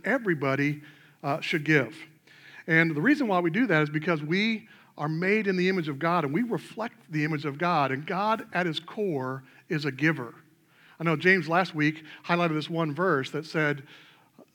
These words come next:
that, um, "For God so loved the world that he gave his one and only son." At his core, God is a giver, and we reflect that as we practice the spiritual discipline of giving.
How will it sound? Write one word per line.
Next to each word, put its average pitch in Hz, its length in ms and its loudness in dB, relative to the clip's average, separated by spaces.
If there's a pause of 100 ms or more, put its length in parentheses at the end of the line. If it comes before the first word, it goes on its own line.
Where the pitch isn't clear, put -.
(120)
that, 151 400 0
um, 127 340 -2 (600)
"For 160 100 -6
God 165 240 4
so 180 100 -4
loved 165 240 0
the 147 60 0
world 139 480 -2
that 147 160 -2
he 165 400 0 (600)
gave 147 720 0
his 151 140 -4
one 160 180 -2
and 151 80 0
only 151 180 -2
son." 160 520 -4
At 180 160 0
his 180 120 -2
core, 190 460 -4
God 160 260 -2
is 151 80 -6
a 143 60 -6
giver, 139 400 -4
and 131 100 -8
we 220 100 -2
reflect 220 640 -10
that 127 280 -4 (420)
as 151 180 -2
we 196 220 -2 (260)
practice 196 420 -6
the 143 120 -10
spiritual 180 440 -6
discipline 123 720 -8 (380)
of 147 200 -10
giving. 123 400 -2